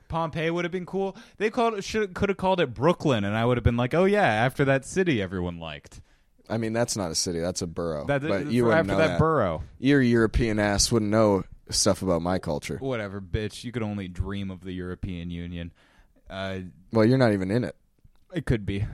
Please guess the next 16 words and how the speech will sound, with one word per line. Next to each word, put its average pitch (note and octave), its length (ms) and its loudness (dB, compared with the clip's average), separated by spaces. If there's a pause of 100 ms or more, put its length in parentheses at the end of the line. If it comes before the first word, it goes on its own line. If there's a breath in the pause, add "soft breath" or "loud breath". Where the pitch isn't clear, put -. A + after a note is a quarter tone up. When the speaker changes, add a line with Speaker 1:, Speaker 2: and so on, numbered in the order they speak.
(360 loud breath)
Speaker 1:
I A2 60 -14
Speaker 2:
And G#2+ 60 -4
Speaker 1:
have A#2 100 2
Speaker 2:
you C#3 140 8
Speaker 1:
a - 20 4
passport. F#2 640 -4
Suck - 280 -8
my G#2 120 -10
cock, F2 340 -8
bitch. F2+ 260 -8
I G#2 60 -6
can G2+ 140 -10
travel F#2+ 380 -4
all F#2 200 0
over F2 220 -2
this E2 160 -8